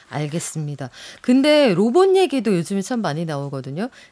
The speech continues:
젠슨 황 엔비디아 씨이 오가 한국 찾은 뒤에 로봇 관련주가,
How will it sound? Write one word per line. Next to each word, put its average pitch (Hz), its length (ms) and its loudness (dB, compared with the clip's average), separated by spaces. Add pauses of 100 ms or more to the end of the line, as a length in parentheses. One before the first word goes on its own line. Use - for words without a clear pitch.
젠슨 269 480 0
황 311 240 0
엔비디아 226 500 -2
씨이 220 320 -6
오가 202 220 -4
한국 311 420 -6
찾은 285 400 -2
뒤에 185 380 -4
로봇 175 340 -4
관련주가, 202 720 -2